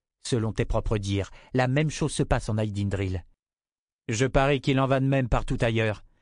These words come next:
Le marché des prédictions est de plus en plus florissant, voilà la vérité. Ça ne te paraît pas bizarre ? Pour être franc, ça m'a interloqué dès le début.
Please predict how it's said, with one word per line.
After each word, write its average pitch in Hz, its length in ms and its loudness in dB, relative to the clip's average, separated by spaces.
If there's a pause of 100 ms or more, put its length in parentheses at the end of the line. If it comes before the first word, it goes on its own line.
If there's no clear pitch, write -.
(380)
Le 104 160 0
marché 107 400 0
des 113 100 0
prédictions 120 540 0
est 117 80 0
de 104 60 -6
plus 123 180 0
en 120 80 0
plus 120 140 -2
florissant, 123 560 0
voilà 117 220 2
la 113 100 0
vérité. 117 560 -2 (560)
Ça 202 140 2
ne 175 40 -2
te 185 80 2
paraît 139 240 2
pas 117 140 0
bizarre ? 92 500 -4 (1200)
Pour 208 240 0
être 135 340 -2
franc, 156 360 -2
ça 151 180 0
m'a 139 160 2
interloqué 151 720 0
dès 131 140 0
le 117 80 -4
début. 123 460 -2